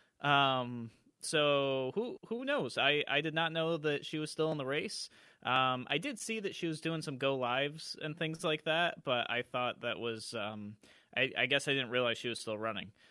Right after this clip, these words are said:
So we'll, we'll have to go and look and see where her campaign is, but I, I haven't heard much about it. So I'm thinking, uh,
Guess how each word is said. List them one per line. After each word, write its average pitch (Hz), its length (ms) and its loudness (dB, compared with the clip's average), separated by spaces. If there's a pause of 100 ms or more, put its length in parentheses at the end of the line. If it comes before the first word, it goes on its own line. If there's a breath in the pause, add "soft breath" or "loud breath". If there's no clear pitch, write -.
(220 soft breath)
So 117 500 0
we'll, 127 240 -2
we'll 135 140 -4
have 170 160 -2
to 156 100 -2
go 143 260 2
and 127 140 -4
look 139 240 -2
and 120 100 -8
see 135 140 -2
where 127 160 0
her 123 160 -2
campaign 117 540 -4
is, 107 240 -6
but 110 140 -4
I, 113 340 0
I 120 80 -4
haven't 147 240 -2
heard 127 260 -2
much 117 240 -6
about 110 300 0
it. 107 120 -6
So 117 120 -10
I'm 110 120 -10
thinking, 117 480 -8 (460 soft breath)
uh, 107 360 -2